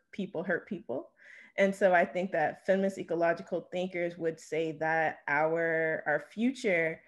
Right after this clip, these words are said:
will not actually bring about the just and peaceful outcomes we want if we don't actually address, uh, eco-anxiety, if we don't address the need for emotional resiliency, if we just don't address,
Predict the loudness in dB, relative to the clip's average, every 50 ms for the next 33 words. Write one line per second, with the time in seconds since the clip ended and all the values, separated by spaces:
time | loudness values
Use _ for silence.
0 | -20 -20 _ _ _ 0 0 0 2 0 0 0 0 2 2 2 0 0 0 2
1 | 2 2 2 0 -2 -10 -8 -6 -6 -6 -4 -6 -6 -8 -8 -10 -14 _ _ _
2 | -14 -4 0 0 0 2 2 0 0 0 0 2 2 2 2 2 0 -2 -10 _
3 | _ _ _ _ _ -2 -2 -2 0 0 2 2 2 2 0 -8 -6 -4 -4 -4
4 | -4 -6 -8 -8 -10 -12 _ -10 -4 -4 -4 -4 -4 -2 2 2 2 2 0 -4
5 | -6 -6 -4 -6 -8 -6 -4 -2 0 0 0 -2 -2 -6 -8 -8 -10 -12 -12 -10
6 | -4 -2 -2 -2 -2 -2 0 2 2 2 0 -2 -8 -4 -2 -2 -2 0 2 4
7 | 4 4 2 0 -4 -16 -20 -20 -20 -20 _ _ _ -2 -2 -2 0 -2 -4 0
8 | 0 2 2 2 -2 -2 0 2 4 4 4 4 2 0 -2 -4 -6 -6 -6 -6
9 | -4 -2 -2 -2 -2 -4 -4 -4 0 0 0 0 0 -6 -8 -6 -6 -8 -6 -6
10 | -6 -4 -2 -2 -4 -4 -6 -8 -8 -6 -6 -6 -6 -6 -6 -4 -4 -4 -4 -4
11 | -6 -8 -10 -12 -14 -10 -8 -8 -8 -8 -8 -10 -4 -4 -2 0 0 -2 -2 -2
12 | _ 2 2 2 2 0 0 2 4 6 6 6 4 2